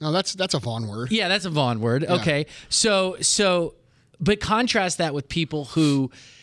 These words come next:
Speaker 2: they buy cars because, you know, they feel like they have to, as, like, status symbols, and they're just kind of enslaved to that. And to me, what I love about, like, what I've, what I've perceived about you since I've known you is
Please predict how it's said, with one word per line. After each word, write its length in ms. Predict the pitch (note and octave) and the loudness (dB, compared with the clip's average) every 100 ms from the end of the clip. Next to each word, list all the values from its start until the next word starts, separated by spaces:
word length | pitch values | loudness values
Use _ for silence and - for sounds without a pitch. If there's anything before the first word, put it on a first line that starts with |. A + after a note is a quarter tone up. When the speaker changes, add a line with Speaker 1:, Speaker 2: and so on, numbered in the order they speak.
| - _ _ _ _ _ - | -20 _ _ _ _ _ -18
Speaker 2:
they 320 | E3 D#3+ F#3 | -12 -2 -2
buy 280 | E3 F3 D#3+ | 0 -2 -2
cars 640 | D3 - D3+ D3 D3 D3 - | -4 0 2 4 2 0 -2
because, 800 | D3 C3 C#3 C#3 C3+ B2 A2 - _ _ _ _ _ _ | -4 -4 0 0 0 -2 -6 -8 _ _ _ _ _ _
you 140 | - E3 | -2 0
know, 320 | D3+ C3 B2+ _ _ _ - | 2 0 -4 _ _ _ -10
they 100 | C3 | -6
feel 180 | - B2+ | -2 -2
like 120 | A#2+ | -2
they 100 | B2 | -4
have 360 | A2+ D#3+ D3+ - | -2 -2 -4 -8
to, 200 | D#2+ D#2 | -10 -8
as, 200 | C#3 B2+ | -6 -4
like, 160 | C3+ B2 | -4 -2
status 440 | - - E3+ E3 C#3+ | -2 0 0 0 0
symbols, 480 | C3+ A2 G2 G2 - | -2 -4 -6 -6 -6
and 200 | D3+ C3 | -4 -4
they're 160 | B2+ | -4
just 300 | A#2 C#3 - - - - | -4 -4 -6 -12 -16 -4
kind 180 | D#3 | -4
of 80 | C#3 | -2
enslaved 560 | A#2+ - - C#3+ E3+ D#3+ | -4 -4 -2 0 0 0
to 80 | B2+ | -2
that. 280 | A2 G#2+ G#2+ | -2 -4 -4
And 260 | D3 D3 C#3 - - | -4 -4 -6 -14 -10
to 120 | - | -4
me, 220 | F#3 C4+ B3+ | 0 2 0
what 220 | D#3+ E3 | 2 2
I 100 | A#3+ | 2
love 300 | E3+ G3+ F3 | 2 0 2
about, 240 | C3+ B2+ | 0 0
like, 160 | C#3 C3 - | -2 -4 -8
what 240 | D3 C#3+ D3+ | -4 0 2
I've, 180 | C#3+ | 0
what 160 | C#3 C#3+ | 0 0
I've 80 | C3 | 0
perceived 400 | D3 - F3+ D3+ | -2 0 -2 0
about 180 | - B2 | -2 -2
you 180 | E3+ | -2
since 220 | E3 C3+ A#2+ | -2 -2 -4
I've 100 | A#2 | -2
known 220 | F3 F#3 | 0 0
you 100 | C3+ | 0
is 120 | A#2+ | -2